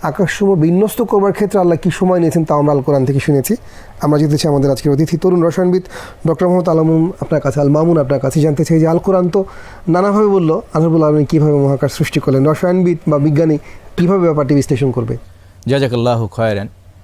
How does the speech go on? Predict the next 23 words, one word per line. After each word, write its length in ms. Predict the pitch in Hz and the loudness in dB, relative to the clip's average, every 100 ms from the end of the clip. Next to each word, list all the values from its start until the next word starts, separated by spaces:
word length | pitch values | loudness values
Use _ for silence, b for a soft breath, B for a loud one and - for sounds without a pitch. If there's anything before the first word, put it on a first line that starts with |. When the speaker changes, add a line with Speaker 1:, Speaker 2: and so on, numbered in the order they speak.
| - | -4
Speaker 2:
ক্বালা 260 | 143 127 | -2 0
রাব্বি 160 | 123 113 | 0 -2
ইশরাহ 220 | - 123 | -2 -2
লি 120 | 123 | -2
সাদরি 280 | 113 131 120 | -4 -4 -2
ওয়া 100 | 117 | -2
ইয়াসসির 300 | 110 - 120 | -2 -2 -2
লি 120 | 113 | -2
আমরি 340 | 110 107 104 104 | -2 -4 -4 -4
ওয়াহলুল 300 | 101 107 101 | -4 -6 -6
উকদাতাম 400 | - 110 117 101 | -6 -6 -4 -6
মিন 140 | 98 | -6
লিসানি 360 | 92 - 104 98 | -6 -6 -4 -4
ইয়াফকাহু 340 | 95 - 101 95 | -8 -8 -10 -4
কাওলি। 300 | 123 135 165 - - - B B B - | -2 -2 -6 -14 -20 -20 B B B -4
মহাকাশ 520 | 131 165 165 170 - - - - - | -2 0 -2 -4 -6 -14 -20 -10 -2
নিয়ে 300 | 147 139 160 - - - | -2 -2 -4 -14 -10 -6
আসলে 440 | 131 139 123 113 - - - - - - - | -2 0 0 -2 -8 -20 -20 -20 -20 -20 -16
সৃষ্টি, 480 | - - - - 120 | -6 -4 -6 -6 -2
এ, 80 | 120 - - | -2 -4 -6
অনেক 180 | 160 202 | -4 -2
আগে 240 | 123 104 101 | -2 -2 -2
থেকেই, 340 | 104 98 98 | -4 -4 -6